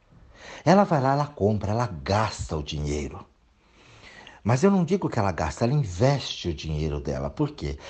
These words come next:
Porque ela circula, ela compra as coisas, ela faz o que ela gosta. Ela faz festas, reuniões, ela anda bem, ela compra joias.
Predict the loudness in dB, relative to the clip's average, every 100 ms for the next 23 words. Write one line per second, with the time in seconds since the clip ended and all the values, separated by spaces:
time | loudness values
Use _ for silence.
0 | -4 -2 0 -2 -4 -6 -8 -4 -2 0
1 | 0 -2 -2 -2 -2 -4 -6 -2 -2 0
2 | 0 0 0 -2 -2 -2 -4 -4 -4 -4
3 | -2 -2 -2 -8 -16 -16 -16 -6 0 0
4 | -2 -10 -10 -6 -2 -2 -4 -8 -6 -6
5 | -4 -4 -2 -2 -4 -4 -4 -4 -6 -2
6 | -2 0 -4 -6 -6 -6 -8 -2 0 0
7 | -2